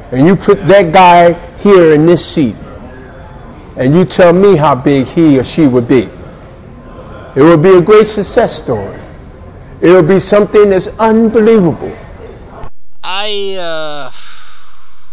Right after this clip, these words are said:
Speaker 2: I don't know where to begin.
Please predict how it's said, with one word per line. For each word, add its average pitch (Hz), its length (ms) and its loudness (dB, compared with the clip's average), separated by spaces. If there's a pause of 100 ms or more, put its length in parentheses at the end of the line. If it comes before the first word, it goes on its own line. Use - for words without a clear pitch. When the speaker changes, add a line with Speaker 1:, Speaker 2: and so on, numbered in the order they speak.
(2500)
Speaker 2:
I 175 120 -6
don't 117 180 -8
know 107 160 -10
where 110 180 -8
to 117 100 -10
begin. 135 640 -8